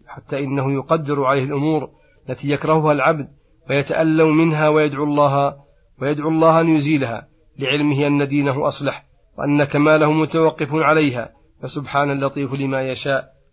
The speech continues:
الرحيم بالمؤمنين. "قد جاءكم بصائر من ربكم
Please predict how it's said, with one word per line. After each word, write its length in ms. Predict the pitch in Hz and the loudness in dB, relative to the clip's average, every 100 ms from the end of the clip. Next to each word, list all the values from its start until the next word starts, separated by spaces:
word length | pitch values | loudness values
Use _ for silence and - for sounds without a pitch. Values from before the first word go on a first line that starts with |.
| - | -12
الرحيم 520 | 131 135 - 151 160 | -6 -6 -4 -2 -2
بالمؤمنين. 580 | 156 160 160 151 135 - _ _ - | -2 -2 -2 -2 -4 -8 _ _ -12
"قد 80 | 139 | -8
جاءكم 760 | 135 147 135 135 - 139 139 | -4 -2 -2 -2 -4 -2 0
بصائر 460 | 135 135 143 135 135 | -2 -2 -2 -2 -2
من 100 | 135 | -4
ربكم 560 | 131 135 131 131 139 | -2 -4 -6 -10 -10